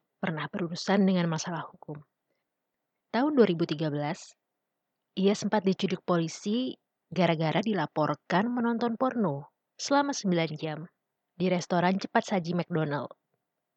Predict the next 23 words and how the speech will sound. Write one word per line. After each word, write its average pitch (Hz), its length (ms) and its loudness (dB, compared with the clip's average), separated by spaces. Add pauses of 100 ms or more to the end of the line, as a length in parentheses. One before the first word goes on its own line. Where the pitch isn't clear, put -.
(380)
Tak 156 160 -6
hanya 175 160 -2
itu, 175 320 -2 (400)
ada 175 240 0
saksi 202 460 2
yang 185 100 2
melaporkan 170 480 0
bahwa 175 240 4
ia 208 160 4
juga 185 240 0
melakukan 180 400 -2
masturbasi. 143 880 -4 (720)
Mhm, 254 380 2 (260)
di 220 80 6
depan 190 320 4
umum. 170 320 0 (1040)
Saat - 240 -2
itu 196 240 -2
Nick 220 160 -4
sempat 208 300 -4
mengelak 190 420 -2
dan 185 160 -2
mengaku 185 320 -2